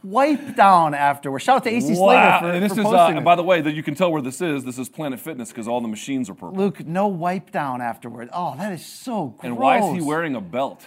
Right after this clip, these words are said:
Speaker 1: Did you see Derek Lewis showing some Palmer crack during the, uh,
Speaker 2: I did see,
Speaker 1: Latifi
Speaker 2: I
Speaker 1: fight?
Speaker 2: did
Speaker 1: That
Speaker 2: see.
Speaker 1: was,
Speaker 2: Yeah, but that's understandable. I mean, that's the
Speaker 1: uh,
Speaker 2: thing.
Speaker 1: I mean, this guy, I mean, it touched, Luke.
Speaker 2: Dude,
Speaker 1: It,
Speaker 2: my
Speaker 1: it
Speaker 2: man is
Speaker 1: basically
Speaker 2: getting, and he's,
Speaker 1: touched.
Speaker 2: and he's just, he's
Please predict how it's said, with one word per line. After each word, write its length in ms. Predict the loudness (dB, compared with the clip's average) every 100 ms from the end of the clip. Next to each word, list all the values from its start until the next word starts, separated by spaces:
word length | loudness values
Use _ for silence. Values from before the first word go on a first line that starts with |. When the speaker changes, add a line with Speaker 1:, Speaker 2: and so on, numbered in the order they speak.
| _ -8
Speaker 1:
Did 80 | -6
you 40 |
see 140 | -4
Derek 280 | -2 -2 -2
Lewis 220 | -2 -4
showing 220 | -4 -4 -4
some 120 | -6
Palmer 260 | -6 -6
crack 360 | -4 -4 -4 -6
during 200 | -8 -6
the, 140 | -2
uh, 220 | 2 2 0
Speaker 2:
I 40 | -6
did 120 | -8
see, 140 | -6
Speaker 1:
Latifi 80 | -6
Speaker 2:
I 60 | -6
Speaker 1:
fight? 140 | -4 -2
Speaker 2:
did 60 |
Speaker 1:
That 120 | -2 -2
Speaker 2:
see. 60 |
Speaker 1:
was, 80 | 0
Speaker 2:
Yeah, 100 | 0
but 80 | 0
that's 180 | -2 -4
understandable. 600 | -10 -12 -18 -20 -18 -12
I 40 |
mean, 160 | -8 -4
that's 140 | -4
the 40 | -6
Speaker 1:
uh, 100 | -10
Speaker 2:
thing. 100 | -14 -18 _ _
Speaker 1:
I 100 | -2
mean, 120 | 0
this 140 | 0 -2
guy, 140 | -2
I 20 |
mean, 140 | -2 -2
it 100 | -6
touched, 400 | -6 -6 -8 -8
Luke. 140 | -6
Speaker 2:
Dude, 80 | -4
Speaker 1:
It, 20 | -2
Speaker 2:
my 100 | -2
Speaker 1:
it 20 |
Speaker 2:
man 200 | -2 -2
is 120 | -2
Speaker 1:
basically 60 | -4
Speaker 2:
getting, 120 | -2
and 80 | -2
he's, 60 | 0
Speaker 1:
touched. 180 | 0 2
Speaker 2:
and 200 | 0 -2
he's 200 | -4 -4
just, 280 | -8 -8
he's 320 | -6 -4 -4